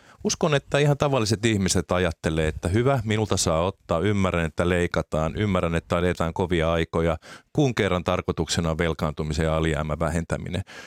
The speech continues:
Mutta se, että sitten sosiaaliturvaa leikkaamalla, vanhuksilta ja van-, vammaisilta leikkaamalla ei sitten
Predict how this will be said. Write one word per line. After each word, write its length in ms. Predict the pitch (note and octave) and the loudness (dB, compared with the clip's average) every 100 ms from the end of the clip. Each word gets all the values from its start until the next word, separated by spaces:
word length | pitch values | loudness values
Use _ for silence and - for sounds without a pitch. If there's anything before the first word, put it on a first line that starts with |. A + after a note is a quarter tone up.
| - | -8
Mutta 220 | G#2+ - | -6 -2
se, 220 | G#2+ D#3 C3+ | 0 2 2
että 220 | G2+ - | 0 0
sitten 280 | A2 G2+ G2 | -2 0 0
sosiaaliturvaa 880 | A#2+ A2 G2 F2+ F2 E2 F2 F2 D#2+ | 2 2 0 0 0 0 0 0 0
leikkaamalla, 800 | G2+ A#2+ - G2+ F2+ E2+ F2 E2+ | 0 0 0 0 0 0 0 0
vanhuksilta 500 | F#2 F2+ F2 F#2 E2 | 0 -2 -2 -4 0
ja 100 | F2 | 0
van-, 300 | F#2 F2+ E2 | 0 0 0
vammaisilta 600 | G2 F#2 F2 E2+ E2 F#2 | -2 0 0 0 0 2
leikkaamalla 600 | G2+ G#2 - F2 E2 F2+ | 2 0 0 -2 0 2
ei 100 | G#2 | 2
sitten 300 | B2 - A#2 | 0 -2 -4